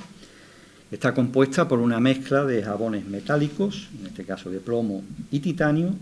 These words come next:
silicona, que es el producto al que hago alusión, y trazas de resina, eh, colofonia. En el, ese, ese raspado, ese primer raspado se realiza en el cuello, en el lado derecho.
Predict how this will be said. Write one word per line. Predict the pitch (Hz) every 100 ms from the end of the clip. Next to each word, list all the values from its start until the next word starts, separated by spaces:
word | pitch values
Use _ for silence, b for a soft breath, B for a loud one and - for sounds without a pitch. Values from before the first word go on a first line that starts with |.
| - - -
silicona, | - - 180 156 - 135 143 196 - -
que | 101
es |
el | 104
producto | - 98 101 104 98
al | 92
que | - 95 -
hago | 104 101
alusión, | 107 117 139 139 175 180 - B B B B B -
y | 156
trazas | 131 131 160 139
de | 135
resina, | 107 - 120 135 147 -
eh, | 101 101 92 - - - - - -
colofonia. | 104 95 - 104 85 78 - - - - - - - - - - - - - - - - B B B 226 B B -
En | 131 135
el, | 131 127 127 127
ese, | 147 160 165 165
ese | - 185
raspado, | 165 156 160 160
ese | -
primer | 151 147 147
raspado | 135 - 139 160
se | 156
realiza | 127 127 127 131 147 143 -
en | 147 147 139
el | 117
cuello, | - 139 139 165
en | 131
el | 107
lado | 117 117
derecho. | 113 98 85 -